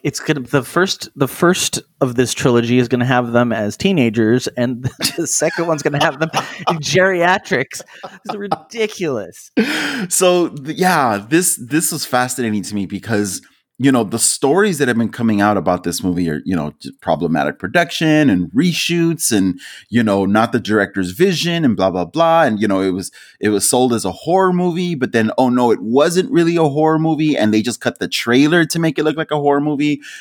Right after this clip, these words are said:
Speaker 2: And then the director came out and said, "No, I, you know, I wanted it to be a horror movie." And then, uh, Fox was saying that they're, they're walking back from, you know, the, the horror movie, uh, aspects of the story and re-editing it to kinda make it more of a classic superhero story. And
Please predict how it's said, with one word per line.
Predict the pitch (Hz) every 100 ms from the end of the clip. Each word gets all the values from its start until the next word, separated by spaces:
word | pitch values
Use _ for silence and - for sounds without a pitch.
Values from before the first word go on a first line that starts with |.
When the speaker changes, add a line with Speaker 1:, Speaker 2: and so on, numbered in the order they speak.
| - -
Speaker 2:
And | 117
then | 117 113
the | 107
director | 104 120 151 - 147
came | 156 151
out | 147 135
and | 113
said, | - 123
"No, | 110 131 151 147 143 135 - _ -
I, | 101
you | 101 113
know, | 98
I | 87 101
wanted | 104 120 139 160
it | 139
to |
be | 127 143
a |
horror | 127 135 135
movie." | 139 131 131 127
And | 104
then, | 104 104 92 _ _ -
uh, | 101 101 95 -
Fox | - - 104 -
was | 110
saying | - 107 101
that | 92
they're, | 98 92 -
they're | 92 90
walking | 95 110 - 107 90
back | 113 117 139 - - _ _
from, | - - 135 131 120 117 -
you | 127
know, | 123 117 113
the, | 117 104
the | -
horror | 101 123 123 120
movie, | 127 120 120 110 113 _ _ -
uh, | 113 107 -
aspects | 101 110 - - 123 127 - - 135
of | 147
the | 135
story | - 123 120 123
and | 113 110
re-editing | 120 127 110 120 127 127 123
it | 123 120
to | -
kinda | 117 113
make | 113 113
it |
more | 104 113 113
of |
a | 104
classic | - 107 110 101
superhero | - 123 120 117 110
story. | - 110 107
And | 104